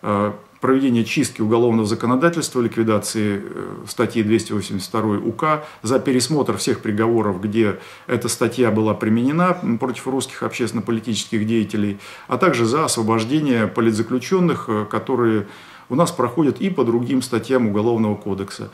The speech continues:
В целом, конечно, надо выступать против геноцида русского народа и фальсификации политической системы, которая позволяет группировке самозванцев управлять нашей страной. Нашей, а не их страной. Русская страна, Россия принадлежит нам, русскому народу, а не кучке самозванцев.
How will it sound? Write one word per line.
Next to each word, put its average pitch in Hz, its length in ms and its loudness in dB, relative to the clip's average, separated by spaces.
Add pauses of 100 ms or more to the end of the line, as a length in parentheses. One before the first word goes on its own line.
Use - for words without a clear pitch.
(180)
В - 60 -20
целом, 180 380 6
конечно, 123 360 2
надо 110 160 2
выступать 104 500 -2
против 117 360 0
геноцида 113 480 2
русского 110 340 -2
народа 151 320 4
и 107 40 4
фальсификации 120 720 -2
политической 107 560 -4
системы, 143 580 0 (260)
которая 110 320 -2
позволяет 131 580 2
группировке 107 480 -2
самозванцев 127 720 0
управлять 120 640 -2
нашей 113 240 0
страной. 98 480 -2
Нашей, 127 560 2
а 143 60 -2
не 110 240 0
их 92 100 -10
страной. 101 480 -6 (500)
Русская 120 420 -2
страна, 170 640 0
Россия 107 480 0
принадлежит 120 600 0
нам, 107 320 2
русскому 127 360 0
народу, 95 520 0
а 160 100 0
не 131 140 0
кучке 139 340 -6
самозванцев. 87 640 -4